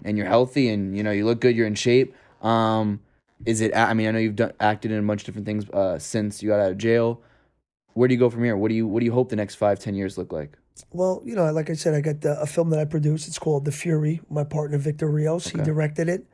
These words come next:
Speaker 2: It's a vigilante movie. It's awesome. It's not your run-of-the-mill,
Speaker 1: Where can
Speaker 2: uh,
Speaker 1: people watch it?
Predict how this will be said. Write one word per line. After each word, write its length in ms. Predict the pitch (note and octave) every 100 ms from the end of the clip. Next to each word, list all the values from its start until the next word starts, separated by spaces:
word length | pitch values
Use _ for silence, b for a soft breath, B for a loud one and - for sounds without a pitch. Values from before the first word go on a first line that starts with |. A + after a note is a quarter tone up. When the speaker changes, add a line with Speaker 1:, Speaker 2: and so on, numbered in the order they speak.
| _
Speaker 2:
It's 140 | - D3+
a 20 |
vigilante 640 | D3+ D3 D3 D3+ D3 D#3
movie. 320 | C#3+ D3 D#3
It's 160 | D#3+ - -
awesome. 500 | C3+ B2 - D3 D#3 - _ _ _
It's 80 | -
not 160 | A#3 G3
your 100 | F#3+
run-of-the-mill, 680 | F#3 F3 E3 E3 D#3 C#3+ -
Speaker 1:
Where 180 | - A2+
can 120 | A2
Speaker 2:
uh, 40 |
Speaker 1:
people 160 | A2+ G#2
watch 220 | G2+ G#2
it? 160 | C#3